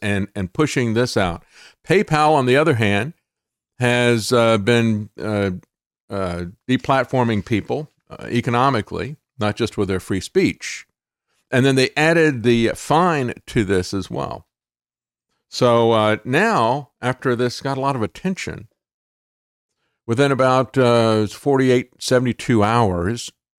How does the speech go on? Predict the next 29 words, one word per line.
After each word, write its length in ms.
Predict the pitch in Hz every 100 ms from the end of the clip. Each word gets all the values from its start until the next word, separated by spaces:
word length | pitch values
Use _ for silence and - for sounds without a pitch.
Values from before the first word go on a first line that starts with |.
| _
PayPal 440 | 139 139 135 123 117
has 180 | 107
now 160 | 117 104
reversed 460 | 95 120 156 - -
that, 220 | 58 - _ _ _ _ _ _ _ _ _ _
saying, 220 | 131 117
"We're 120 | 107
not 300 | 101 127 147
going 220 | 117 95 80
to 60 |
do 140 | 78 71
that." 220 | - - -
They 140 | 131
gave 260 | 147 156 165
themselves 680 | 165 151 139 117 131 151 -
the 120 | 113
power 480 | 127 110 104 131 143
through 280 | 120 110
revised 840 | 104 101 107 120 123 131 131 - _ _
terms 440 | 127 127 131 123
of 460 | - 113 110 110 107 -
services. 640 | - 123 95 - - -
And 120 | 92
again, 280 | 101 113 104 - _ _ _ _ _ _ -
uh, 200 | 98 98
the 240 | 101 101
T 240 | 92 160 156
O 160 | 139 135
S 500 | 139 120 - -